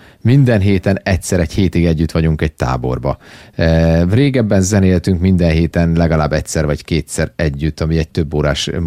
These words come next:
móka volt. Tehát, hogy én azért egy olyan csáv vagyok, aki igyekszem erre figyelni, hogy emberekkel találkozzak. De hát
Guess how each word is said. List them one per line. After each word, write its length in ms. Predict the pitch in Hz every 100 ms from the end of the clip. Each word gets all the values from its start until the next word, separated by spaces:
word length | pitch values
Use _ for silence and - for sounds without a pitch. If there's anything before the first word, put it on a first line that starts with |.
| 82
móka 320 | 104 82 -
volt. 280 | 64 57 - - - -
Tehát, 180 | 98 92
hogy 120 | 110
én 120 | 110
azért 220 | 117 120
egy 100 | 127
olyan 160 | 139 98
csáv 160 | -
vagyok, 220 | 98 107 113
aki 180 | - -
igyekszem 520 | 143 107 80 - 82
erre 200 | 80 82
figyelni, 600 | - 92 73 64 76 98 - -
hogy 160 | - 90
emberekkel 560 | 87 90 87 - 98
találkozzak. 720 | - 87 67 65 - 71 69 - _ -
De 80 |
hát 220 | 82 82